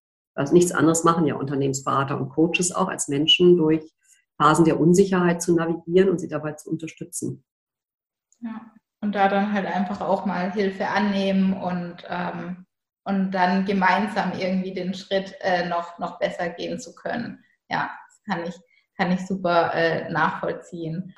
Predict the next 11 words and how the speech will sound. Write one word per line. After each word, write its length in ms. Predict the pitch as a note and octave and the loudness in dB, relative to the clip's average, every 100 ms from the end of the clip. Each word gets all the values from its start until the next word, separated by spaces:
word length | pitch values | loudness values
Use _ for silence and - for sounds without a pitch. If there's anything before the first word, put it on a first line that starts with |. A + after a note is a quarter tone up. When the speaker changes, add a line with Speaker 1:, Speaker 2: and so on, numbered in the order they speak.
| A#3+ | 4
Speaker 2:
Du 140 | B3+ | 6
hast 260 | B3 - D4+ | 6 4 4
ja 260 | C#4 A#3 | 4 6
auch 140 | A#3 B3+ | 8 8
in 120 | B3 | 6
deinem 260 | A#3 A#3 A#3+ | 6 6 6
Buch 260 | B3 C4 - | 4 4 2
ungewöhnliche 800 | C4 B3+ A#3 F#3+ G3 G3+ G#3 F3 | 6 8 8 6 6 4 2 2
Unternehmer 960 | G3+ G#3 F3+ F#3 F#3 F3 E3+ G3 - - | 2 2 2 2 2 2 2 -2 -6 -4
interviewt. 760 | G#3 G3 G3 - F2 - F#3 - | -2 0 0 -2 -4 -6 -6 4
Und, 460 | F#3 F#3+ F#3+ F#3+ | 6 8 6 0